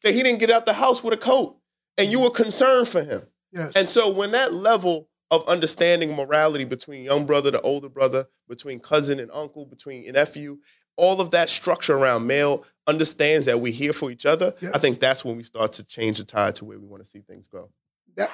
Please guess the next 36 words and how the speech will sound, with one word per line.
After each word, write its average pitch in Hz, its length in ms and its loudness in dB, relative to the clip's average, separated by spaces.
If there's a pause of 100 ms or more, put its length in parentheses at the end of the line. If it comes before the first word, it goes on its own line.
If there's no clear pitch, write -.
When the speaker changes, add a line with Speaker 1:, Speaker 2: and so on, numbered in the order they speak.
Speaker 2:
with 180 120 -2
that 226 140 4
being 208 140 -2
said, 202 200 0
I 214 160 4
agree. 196 300 0 (600)
I 226 100 6
agree 254 200 0
with 226 160 2
that 220 160 4
from 208 180 0
a 180 300 4 (100)
whole 233 580 8 (160)
total. 220 400 6 (1700)
I 196 160 4
agree 220 160 2
with 208 100 2
that, 190 240 0 (180)
everything 226 240 0
you 208 100 -4
just 185 180 -2
said. 196 240 2 (560)
You 220 140 0
know, 202 260 4
the, 180 300 -2
with, 196 200 -2
going 226 160 4
back 226 160 2
to 220 100 -6
the 202 80 -4
young 202 200 -2
guy 202 200 0
that 190 160 -4
walked 185 240 -2
in 175 80 -6
today, 196 440 2